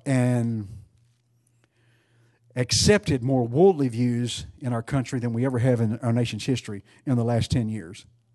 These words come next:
Sixty-five percent of builders in America, that would be anybody that builds any kind of building or a house, a structure, any kind, sixty-five percent of builders that have the builder mentality in America possess a Christian view. The builders.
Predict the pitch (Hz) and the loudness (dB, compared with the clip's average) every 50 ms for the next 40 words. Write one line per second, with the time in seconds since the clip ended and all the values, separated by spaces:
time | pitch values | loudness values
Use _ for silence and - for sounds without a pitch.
0 | _ _ _ _ _ _ _ _ _ _ _ - _ _ _ _ _ - - - | _ _ _ _ _ _ _ _ _ _ _ -20 _ _ _ _ _ -10 -8 -4
1 | - 247 262 - - - 277 220 - - 214 196 180 - 139 131 - - 156 151 | -2 -2 -2 -2 -2 -4 -4 -2 -2 0 0 0 0 -2 -4 -4 -2 0 0 0
2 | 147 135 123 107 95 90 123 127 147 151 165 165 165 143 139 131 131 143 156 147 | 0 -2 -4 -4 0 2 4 4 4 4 2 0 0 0 0 2 2 2 2 0
3 | - 147 131 139 131 127 117 131 123 135 147 139 151 139 147 139 123 127 127 127 | 0 0 -2 -2 -2 -2 0 0 0 0 0 0 2 2 2 2 0 0 0 0
4 | 127 117 120 135 131 123 156 131 120 120 135 139 143 143 143 139 139 135 117 104 | 0 2 2 0 0 0 0 0 2 4 4 4 4 4 4 2 2 2 0 -4
5 | - - - - - 127 107 139 139 139 139 131 - 110 - - 160 151 139 - | -6 -14 -18 -10 -4 0 2 2 4 4 2 0 -2 -4 -2 0 2 2 2 2
6 | - 147 139 139 - 156 151 147 - - - - - - - - 254 262 - - | 0 0 0 2 0 -2 -2 -2 -6 -12 -20 -18 -10 -6 -2 0 0 0 0 -2
7 | 285 254 - - 214 214 190 - 147 131 - 165 143 127 110 101 95 87 120 127 | -2 -2 -2 -2 -2 -2 -2 -2 -2 -2 0 0 0 0 -2 -6 -4 0 2 2
8 | 135 151 160 202 240 247 - - - _ _ _ _ _ _ _ _ - 123 123 | 2 2 0 -2 -4 -4 -6 -8 -12 _ _ _ _ _ _ _ _ -2 0 0
9 | 131 110 113 107 98 131 139 151 151 151 151 135 151 160 160 156 156 151 139 127 | 0 2 0 2 2 2 2 2 2 2 0 0 2 2 2 2 2 2 2 4
10 | 131 151 170 185 185 - 220 214 - _ - _ - - _ - 131 120 - 165 | 4 2 2 2 0 -2 -4 -6 -6 _ -20 _ -20 -14 _ -2 0 2 4 4
11 | 156 - - 113 - - 151 139 - - 147 139 139 151 120 92 - - _ _ | 2 2 0 -4 -2 -2 -2 0 0 -2 -2 -2 -2 -2 -4 -4 -6 -12 _ _
12 | _ _ _ _ _ _ _ _ _ _ _ _ _ _ - 120 101 - 139 127 | _ _ _ _ _ _ _ _ _ _ _ _ _ _ -8 -2 2 2 2 2
13 | 101 98 78 - - | 0 -4 -8 -14 -18